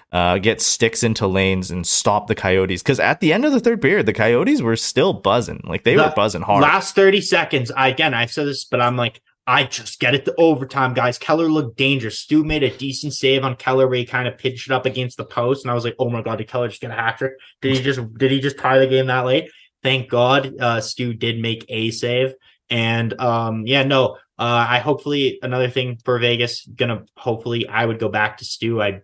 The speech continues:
Speaker 2: do not trust, I don't
Speaker 1: Yeah.
Speaker 2: trust Jack against the Vegas Golden Knights at this moment in time. I apologize, Wes, Kyle. Um,
Speaker 1: <laughs>
Speaker 2: and then, uh, yeah, you kinda go back to Stu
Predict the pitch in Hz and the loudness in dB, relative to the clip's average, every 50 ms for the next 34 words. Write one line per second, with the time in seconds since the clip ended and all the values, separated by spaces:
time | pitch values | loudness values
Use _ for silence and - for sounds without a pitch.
0 | _ - 113 113 113 107 104 110 110 - - 127 117 107 - - _ _ _ _ | _ -8 -6 -6 -4 -4 -4 -6 -8 -6 -6 -6 -6 -6 -8 -12 _ _ _ _
1 | _ _ _ _ - - 107 110 110 110 - - - - - 113 107 - - _ | _ _ _ _ -10 -6 -2 -2 -2 -2 -4 -6 -6 -6 -6 -6 -6 -8 -14 _
2 | _ - 113 104 107 104 - - 98 110 110 104 104 - 107 104 107 107 107 107 | _ -4 0 0 0 -2 -4 -8 -10 -8 -8 -8 -8 -8 -8 -4 -4 -2 -2 -4
3 | 101 - 110 107 104 107 104 110 117 117 - - - 113 107 - - 117 113 110 | -6 -6 -6 -6 -6 -6 -6 -8 -8 -8 -10 -12 -12 -12 -12 -10 -10 -10 -8 -8
4 | 107 107 104 104 - 123 117 120 117 113 104 104 - - 113 110 110 110 110 117 | -8 -8 -10 -8 -6 -4 -4 -2 -2 -4 -6 -6 -6 -6 -6 -6 -6 -6 -6 -6
5 | 113 107 113 110 110 113 110 - - 120 117 117 117 117 - - - - _ _ | -6 -6 -6 -6 -6 -8 -8 -6 -4 -2 -2 -2 -4 -6 -10 -18 -20 -20 _ _
6 | _ - 120 120 113 113 110 107 104 123 123 127 - 147 - 139 123 117 120 120 | _ -2 0 2 2 2 2 2 2 2 0 2 0 -2 -2 0 0 0 0 2
7 | 120 120 120 120 117 117 110 - - _ _ - 120 113 113 110 113 113 113 110 | 2 2 2 2 0 -2 -6 -8 -14 _ _ -6 -2 0 0 2 2 2 2 2
8 | 107 104 104 104 110 110 - 131 123 120 117 107 - 113 101 117 113 107 113 - | 2 0 0 -2 -4 -6 -4 -2 0 0 0 -2 -2 -2 0 2 0 0 0 -2
9 | - - - - - - 117 110 107 107 104 98 - | -6 -10 -8 -8 -8 -6 -4 -4 -2 -4 -4 -6 -10